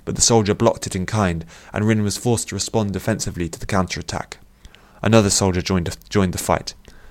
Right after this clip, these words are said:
and another, and another. Rin had to move faster to block and parry more cuts and thrusts from each side as more soldiers got near to him,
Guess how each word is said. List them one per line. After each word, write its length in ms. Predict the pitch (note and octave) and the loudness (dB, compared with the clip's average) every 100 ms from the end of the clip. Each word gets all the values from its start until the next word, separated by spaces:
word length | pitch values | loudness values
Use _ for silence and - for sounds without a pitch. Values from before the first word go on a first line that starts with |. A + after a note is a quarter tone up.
| - | -8
and 140 | - A2 | 0 4
another, 400 | G#2+ G#2+ E2 D#2+ - - | 6 4 2 -4 -14 -12
and 160 | - G#2+ | -2 2
another. 380 | G#2 G#2+ E2 - - - - _ _ - - - _ - - A2+ | 4 2 0 -6 -16 -20 -20 _ _ -20 -20 -20 _ -20 -6 0
Rin 160 | A#2 | 2
had 160 | A2 A#2 | 2 0
to 80 | A2+ | 2
move 180 | A2+ | 2
faster 460 | - - B2 A2 G#2+ | 4 10 10 10 2
to 120 | - | 2
block 300 | - B2 - | 8 8 6
and 100 | G2+ | 0
parry 300 | - C3 A2 | 4 6 6
more 220 | A2 A2 | 6 6
cuts 340 | - C#3+ - - | 4 0 0 -2
and 100 | G#2 | -2
thrusts 360 | - C3+ - | 2 2 4
from 160 | - A#2 | 0 0
each 160 | A#2+ - | 0 0
side 360 | C3 A2 G2+ - - - | 2 0 -2 -8 -18 -8
as 140 | G#2+ A#2+ | -2 0
more 160 | A#2+ | 2
soldiers 420 | - C#3 B2 G#2+ | 4 6 4 2
got 180 | F#2 A2+ | 4 6
near 200 | A#2+ B2 | 6 2
to 100 | A#2 | 2
him, 220 | G2 F#2+ | -2 -6